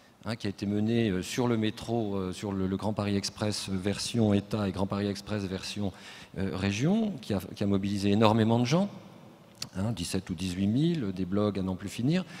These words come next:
Et, et, et pour arriver, euh, et j'étais au cabinet de Michel Mercier à l'époque, sur la, la convergence entre les deux projets région-État, euh,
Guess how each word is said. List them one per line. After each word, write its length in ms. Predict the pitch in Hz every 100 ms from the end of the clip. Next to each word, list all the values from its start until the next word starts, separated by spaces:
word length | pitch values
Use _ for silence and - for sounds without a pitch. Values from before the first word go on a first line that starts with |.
| - - - -
Et, 80 | 120
et, 400 | - 123 113 -
et 60 |
pour 280 | 127 139 127
arriver, 640 | 123 120 123 117 175 196
euh, 220 | 151 113 107
et 60 |
j'étais 220 | 101 107
au 60 | 104
cabinet 320 | 107 101 107
de 60 | 101
Michel 240 | 98 104
Mercier 280 | 98 95 98
à 40 |
l'époque, 400 | 92 92 175 190
sur 240 | - 113 104
la, 360 | 98 92 95 90 - -
la 80 | -
convergence 640 | - 127 120 113 131 127 113
entre 260 | 101 107
les 140 | 104 101
deux 140 | 113
projets 440 | 101 104 101 107
région-État, 880 | 104 98 92 101 101 92 - 147 180 - - - -
euh, 80 | -